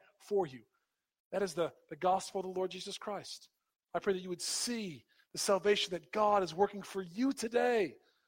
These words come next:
You would turn to him in faith. Now, if you're here and you are a believer, isn't this a wonderful picture? Right?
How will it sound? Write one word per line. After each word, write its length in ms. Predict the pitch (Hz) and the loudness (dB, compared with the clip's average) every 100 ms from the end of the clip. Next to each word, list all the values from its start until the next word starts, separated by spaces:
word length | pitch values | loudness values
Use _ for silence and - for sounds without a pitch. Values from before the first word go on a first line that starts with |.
| _ _ _ - | _ _ _ -12
You 60 | |
would 120 | 165 | -12
turn 220 | - 190 180 | -8 -8 -8
to 60 | |
him 180 | 151 156 | -8 -8
in 80 | 135 | -10
faith. 420 | - 160 131 101 - _ _ _ _ _ _ _ _ _ _ _ - | -12 -14 -14 -16 -20 _ _ _ _ _ _ _ _ _ _ _ -6
Now, 60 | |
if 120 | 165 175 | -6 -4
you're 100 | 208 | -6
here 240 | 208 202 | -4 -2
and 80 | 180 | 0
you 120 | 175 | 2
are 80 | 170 | 2
a 40 | |
believer, 460 | 156 151 151 131 123 _ _ _ _ _ _ _ _ | 2 -2 -6 -8 -16 _ _ _ _ _ _ _ _
isn't 300 | 185 185 180 | -2 -2 -2
this 120 | 185 160 | -6 -6
a 40 | |
wonderful 400 | 143 156 165 165 | -4 -4 -4 -8
picture? 380 | 170 165 165 156 _ _ _ _ _ _ _ | -10 -8 -10 -14 _ _ _ _ _ _ _
Right? 280 | 147 180 180 | -12 -10 -12